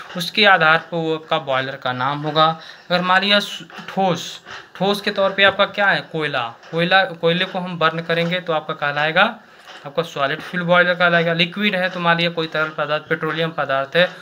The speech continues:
उसका प्रयोग करके हम क्या करके जलाएंगे तो हो जाएगा।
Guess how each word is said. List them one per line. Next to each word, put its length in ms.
उसका 240
प्रयोग 340
करके 260
हम 80
क्या 140
करके 460
जलाएंगे 500
तो 200
हो 120
जाएगा। 400